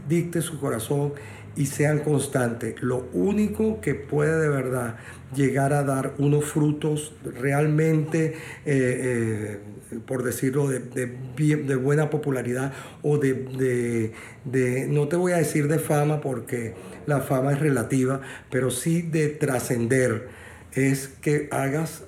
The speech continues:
con constancia lo que quieres. Entonces, bueno, eso es mi consejo, que sean constantes,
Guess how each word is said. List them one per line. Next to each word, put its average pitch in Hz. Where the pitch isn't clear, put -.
con 127
constancia 147
lo 127
que 110
quieres. -
Entonces, 139
bueno, 170
eso 135
es 160
mi 175
consejo, 139
que 110
sean 147
constantes, 170